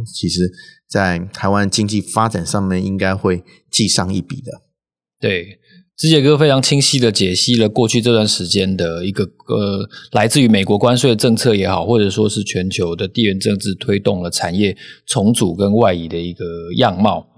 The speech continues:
Speaker 2: 感谢大家的收听，你现在收听的是《热议华尔街》的节目。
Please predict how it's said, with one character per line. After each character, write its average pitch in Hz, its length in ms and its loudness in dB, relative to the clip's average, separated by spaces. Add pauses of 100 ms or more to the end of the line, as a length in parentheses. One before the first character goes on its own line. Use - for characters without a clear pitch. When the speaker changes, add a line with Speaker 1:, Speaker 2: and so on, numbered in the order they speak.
(420)
Speaker 2:
感 107 140 -4
谢 151 120 2
大 135 140 4
家 139 140 4
的 127 40 4
收 120 200 2
听， 117 200 0
你 104 100 0
现 123 120 0
在 110 60 2
收 110 180 0
听 107 140 -2
的 95 100 -4
是 107 140 -4
《热 110 160 2
议 110 100 2
华 104 160 0
尔 95 100 0
街》 101 180 -2
的 95 60 -2
节 90 180 -8
目。 110 200 -2